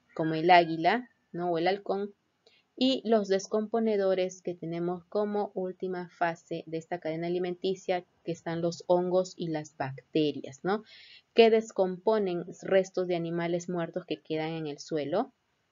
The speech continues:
¿no? Y hacen que este forme parte de, del eslabón, formen parte de nutrientes que se encuentran en el suelo, ¿sí? Entonces, aquí ya se va a completar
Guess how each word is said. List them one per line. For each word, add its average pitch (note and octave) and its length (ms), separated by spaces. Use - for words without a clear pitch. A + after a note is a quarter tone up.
¿no? A3 180
Y A3 140
hacen A3+ 440
que A#3 300
este A3+ 680
forme A3 560
parte G3+ 720
de, F#3 560
del F3+ 240
eslabón, F3 800
formen F#3+ 360
parte F3+ 460
de F3 140
nutrientes F3 720
que F#3 160
se - 140
encuentran E3 500
en D#3 140
el C#3 120
suelo, C#3 440
¿sí? D4 340
Entonces, G#3 680
aquí G3+ 580
ya G3+ 200
se G3+ 200
va G3+ 80
a G3 80
completar G3+ 640